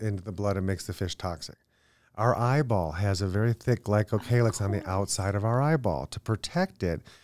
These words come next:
Speaker 1: from dust and debris and to things. And we're constantly secreting a new one all the time.
Speaker 2: Is that hairy in the eye too?
Speaker 1: Uh,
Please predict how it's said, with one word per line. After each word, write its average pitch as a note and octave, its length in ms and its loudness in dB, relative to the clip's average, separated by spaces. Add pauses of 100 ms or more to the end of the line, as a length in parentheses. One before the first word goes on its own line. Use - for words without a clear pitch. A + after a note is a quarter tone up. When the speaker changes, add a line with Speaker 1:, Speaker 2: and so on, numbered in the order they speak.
(180)
Speaker 1:
from A2 280 0
dust B2 440 4
and G2+ 140 0
debris A2 520 4
and F#2 140 -2
to G2+ 100 -4
things. F#2+ 480 0
And F#2+ 120 -2
we're G2 120 -2
constantly A#2+ 600 -2
secreting G#2+ 560 0
a G2+ 60 0
new B2 320 2
one E2+ 360 2 (300)
all G#2+ 220 2
the G2 100 -2
time. A2+ 480 -2 (180)
Speaker 2:
Is F3+ 80 -12
that G3 140 4
hairy G#3+ 320 2
in A3+ 100 2
the G3+ 120 2
eye G3+ 180 0
too? A3 140 -2
Speaker 1:
Uh, G#2+ 520 4